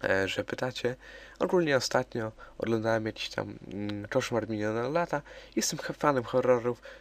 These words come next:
Co prawda czasami się po nich boję, nie będę ukrywał, ale,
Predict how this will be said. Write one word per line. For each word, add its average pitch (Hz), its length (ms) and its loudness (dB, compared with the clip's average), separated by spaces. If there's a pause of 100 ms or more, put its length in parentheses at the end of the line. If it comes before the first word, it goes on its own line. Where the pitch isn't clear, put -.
Co - 120 -10
prawda 135 280 4
czasami 113 300 -2
się - 80 -6
po - 120 -6
nich 104 160 -4
boję, 107 400 4 (120)
nie 110 60 2
będę 107 160 2
ukrywał, 110 500 -4 (640)
ale, 165 280 6